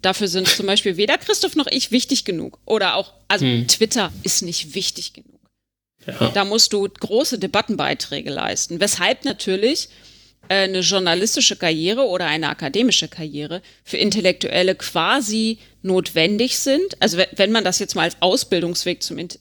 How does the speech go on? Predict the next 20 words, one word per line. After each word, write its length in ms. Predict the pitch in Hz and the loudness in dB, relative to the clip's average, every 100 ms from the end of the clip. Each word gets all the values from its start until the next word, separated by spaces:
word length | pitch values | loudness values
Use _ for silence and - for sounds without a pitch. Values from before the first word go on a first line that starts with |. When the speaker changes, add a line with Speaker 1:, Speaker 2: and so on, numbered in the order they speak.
| _ | _
Speaker 1:
zum 200 | - 170 | -16 -14
Intellektuellen 760 | 185 - 160 - - - 208 | -12 -8 -8 -8 -10 -2 0
begreifen 500 | 220 - 151 156 175 | 0 2 0 0 -8
würde, 300 | 156 160 180 - - _ | -6 -6 -6 -10 -20 _
dann 160 | 175 165 | -8 2
wäre 220 | 226 392 | 2 4
das 240 | 233 226 | 0 0
wichtig, 340 | 202 - 240 - | -2 -2 -2 2
weil 120 | 190 | 2
du 80 | 196 | 4
nur 180 | 196 190 | 2 2
da 260 | 175 170 | 2 2
die 120 | 214 | 2
Reichweite 560 | 202 170 220 - 156 180 | 2 2 2 2 0 0
bekommst 440 | 196 - 185 - | -4 -2 -2 -2
und 120 | - 165 | -2 -4
das, 260 | 170 - - | -6 -8 -2
äh, 260 | 175 160 | 0 2
gesellschaftliche 760 | 156 - 165 160 220 - 190 190 | 0 2 2 2 -2 -6 -6 -6
Legitimationsgewicht, 1500 | 175 180 190 - 170 165 185 196 - 170 175 202 - - - | -4 -6 -6 -8 -8 -8 -12 -12 -14 -6 -2 0 0 -2 -6